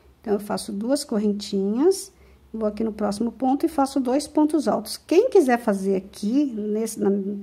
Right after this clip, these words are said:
em cima das correntinhas, fica aí a critério de cada um, não muda nada. É que eu gosto de fazer aqui, no ponto seguinte.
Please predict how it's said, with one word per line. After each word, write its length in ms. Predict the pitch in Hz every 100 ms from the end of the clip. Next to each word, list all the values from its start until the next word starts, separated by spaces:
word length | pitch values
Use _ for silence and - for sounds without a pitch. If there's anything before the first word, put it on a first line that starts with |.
| 202
em 160 | 202
cima 300 | 202 - 370
das 160 | 269 214
correntinhas, 800 | 220 196 202 - 359 294 196 - _ - - _ _
fica 260 | 285 285
aí 80 | 277
a 40 |
critério 440 | 302 330 330 247 247
de 80 | -
cada 280 | 277 302
um, 120 | 381 277
não 180 | 214
muda 300 | 220 240 269
nada. 320 | 403 247 208 208
É 100 | 220
que 300 | - 302 - -
eu 220 | 240 254
gosto 280 | 254 254 -
de 60 |
fazer 440 | - 240 208 254 294
aqui, 640 | 269 349 - - 233 202 - - - _
no 160 | - 226
ponto 300 | - 233 240
seguinte. 680 | - 381 262 190 190 -